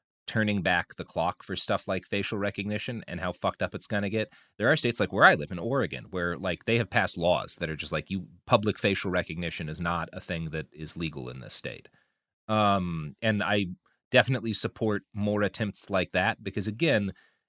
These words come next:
anything you can do to stymie them, to reduce the spread of the grid, to re-,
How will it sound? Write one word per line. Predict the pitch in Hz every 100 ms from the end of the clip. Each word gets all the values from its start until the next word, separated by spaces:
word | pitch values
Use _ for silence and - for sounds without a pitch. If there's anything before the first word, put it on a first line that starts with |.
| _
anything | 127 139 131
you | 127
can | 117 110
do | 107 110
to | -
stymie | 92 - 95 104 101
them, | 92 92 92 92
to | - 90
reduce | 90 82 101 -
the | -
spread | 95 - 98 90
of | 82
the |
grid, | 87 92 90 82 80
to |
re-, | 90 85 82